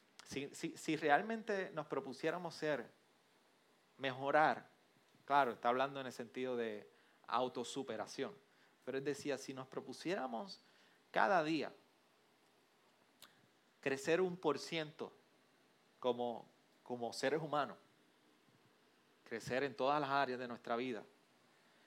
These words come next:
al final del año habríamos crecido un trescientos sesenta y cinco por ciento. Pero mira si lo miramos desde, del lado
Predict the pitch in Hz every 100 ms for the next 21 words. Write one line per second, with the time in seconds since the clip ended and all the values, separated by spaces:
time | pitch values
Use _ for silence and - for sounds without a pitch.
0 | - - 139 - 170 165 254 233 214 208
1 | 175 107 - - _ _ _ _ _ _
2 | _ _ _ _ _ _ _ - 123 135
3 | 151 175 160 - 135 165 135 107 - -
4 | 139 180 190 - 135 120 151 156 151 -
5 | 117 120 113 113 123 120 117 107 107 -
6 | 92 90 - _ _ _ _ _ _ _
7 | _ _ _ _ _ _ _ _ _ _
8 | _ _ _ _ _ _ _ _ _ _
9 | _ _ _ _ _ _ _ _ 139 147
10 | 170 233 220 214 190 175 156 175 170 143
11 | 139 131 127 123 107 - - - _ _
12 | _ - 123 117 127 156 151 147